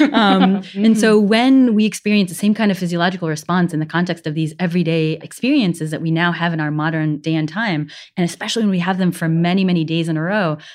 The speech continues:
Speaker 1: that physiological response is actually toxic to multiple physiological systems.
Speaker 2: And it's also really bad for us achieving our goals, right? You know, when you think about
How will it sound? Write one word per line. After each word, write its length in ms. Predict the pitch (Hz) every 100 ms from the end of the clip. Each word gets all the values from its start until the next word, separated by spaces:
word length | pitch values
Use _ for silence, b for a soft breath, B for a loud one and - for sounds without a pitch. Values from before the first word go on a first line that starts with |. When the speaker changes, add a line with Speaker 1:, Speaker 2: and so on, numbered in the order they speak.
| B 190
Speaker 1:
that 460 | 196 254 262 -
physiological 520 | - 190 202 214 -
response 280 | 180 180 170
is 60 | 165
actually 260 | 175 -
toxic 440 | 160 - 190 143 -
to 100 | 165
multiple 460 | 170 202 214 190
physiological 560 | 175 160 156 147 147 151
systems. 440 | - - - 180
Speaker 2:
And 60 | 269
it's 100 | 285
also 220 | 359 320
really 240 | 233 226 196
bad 360 | 185 190 190
for 160 | - 180
us 160 | 165
achieving 540 | 180 - 196 180 170 165
our 100 | 151
goals, 500 | 151 180 - 185 -
right? 180 | 165 170
You 100 | 175
know, 80 |
when 100 | 175
you 80 | 175
think 160 | 196 185
about 400 | 175 165 160